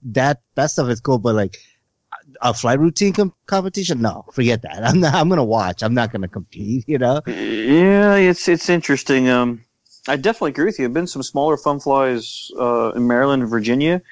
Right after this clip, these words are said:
Speaker 2: where we've done, uh, you know, uh, bottle knockdowns or even, uh, hit four pads in a timed amount of time, hit, hit four
Speaker 1: Mm-hmm.
Speaker 2: landing pads. I'd say the big challenge from my end is,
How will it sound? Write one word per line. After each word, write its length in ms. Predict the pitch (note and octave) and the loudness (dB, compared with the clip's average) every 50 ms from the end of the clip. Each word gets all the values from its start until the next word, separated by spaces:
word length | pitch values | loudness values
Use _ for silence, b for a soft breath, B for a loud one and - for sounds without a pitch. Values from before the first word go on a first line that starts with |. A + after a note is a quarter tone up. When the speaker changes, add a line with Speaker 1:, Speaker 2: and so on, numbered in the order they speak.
| B B B B B B B - | B B B B B B B -2
Speaker 2:
where 140 | - B2 B2 | 0 2 4
we've 160 | A#2+ A2+ A#2 | 4 2 2
done, 300 | C3 B2+ B2 A#2+ A#2 A#2+ | 2 2 2 0 0 0
uh, 340 | A#2 A#2 A2+ A2+ A2 A2 G#2+ - | 0 0 0 0 0 0 0 0
you 100 | A#2 A#2 | 0 0
know, 320 | A#2 A#2 A#2 A2+ A2 A2 A2 | 2 2 2 2 2 2 2
uh, 320 | A2 A2 A2 A2 G#2+ - | 2 2 2 0 0 0
bottle 320 | - A#2+ A#2 A#2+ B2+ B2+ | 0 2 2 2 2 2
knockdowns 720 | B2+ C3 B2+ B2+ C3 - - D3 C3+ C3+ C3+ C3 C3 B2+ A#2+ | 2 2 2 0 0 -2 -2 -2 -2 0 0 -2 -2 -2 -2
or 160 | A2+ A2 A2 | 0 0 0
even, 340 | A2+ A#2 A2+ A2+ A#2 A2 A2 | 0 0 0 -2 -2 -2 0
uh, 300 | A2+ A2 A2 G#2+ G#2+ G#2 | 0 0 0 -2 -4 -4
hit 240 | A2 C3+ C3 - - | -2 -2 -2 -2 -4
four 420 | - - C3 C3 C3 B2 A#2+ A#2 | -8 -6 -2 0 2 2 2 0
pads 520 | A#2 - B2 A#2+ B2 B2 B2 B2 B2 A#2+ | -2 -2 -2 0 2 0 0 -2 -4 -8
in 80 | A#2+ A#2 | -8 -8
a 60 | A2 | -8
timed 300 | - - B2 A#2+ A#2+ A2+ | -6 -4 -4 -4 -4 -4
amount 280 | A#2 A2+ A#2 A#2 A2+ A#2 | -4 -2 -2 -2 -2 -4
of 60 | - | -4
time, 360 | - A#2 A#2 B2 C#3 C#3+ C#3+ | -4 -4 -2 -2 -4 -6 -6
hit, 180 | B2+ B2+ - A#2+ | -6 -8 -6 -4
hit 160 | B2+ A#2 - | -6 -6 -4
four 180 | A#2 A2 B2+ B2 | -2 0 0 2
Speaker 1:
Mm-hmm. 80 | D3 - | 2 0
Speaker 2:
landing 240 | A2+ A#2 B2 C3 | -2 -4 -6 -6
pads. 400 | - - C#3 C#3+ D3 C#3+ C#3 - B B B B B B B B B B B B B _ _ - | -4 -2 0 0 0 -2 -4 -8 B B B B B B B B B B B B B _ _ -10
I'd 80 | - | -4
say 120 | - - F#4+ | 0 2 4
the 80 | F4+ | 4
big 260 | A#3 F#3 - E4 C4+ - | 4 4 4 2 2 2
challenge 380 | - A#3+ B3+ D#4+ D#4 C#4 - | 0 2 2 4 2 2 0
from 140 | - G3+ G3 | 0 0 2
my 180 | G#3 B3+ C#4+ A#3+ | 2 2 2 2
end 220 | F#3+ F3+ D#3+ D3+ | 2 2 2 2
is, 260 | D3 C3 A#2+ - - | 2 0 -2 -4 -10